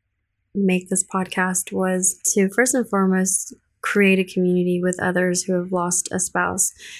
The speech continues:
So this podcast is going to be specifically for losing a spouse, although a lot of grief is the same. I believe that losing a spouse versus losing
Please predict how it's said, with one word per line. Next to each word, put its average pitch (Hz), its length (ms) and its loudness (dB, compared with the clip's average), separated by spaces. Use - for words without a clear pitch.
So 202 560 2
this 208 420 -2
podcast 196 460 0
is 196 80 0
going 196 280 2
to 196 100 -6
be 190 160 0
specifically 208 840 2
for 185 600 -2
losing 185 480 0
a 180 60 0
spouse, 180 560 -2
although 196 540 0
a 214 60 0
lot 190 240 4
of 196 220 -2
grief 190 480 0
is 185 560 0
the 185 260 2
same. 185 540 0
I 180 220 0
believe 185 580 -2
that 185 360 -2
losing 202 540 2
a 196 60 4
spouse 180 460 0
versus 185 480 -4
losing 185 540 0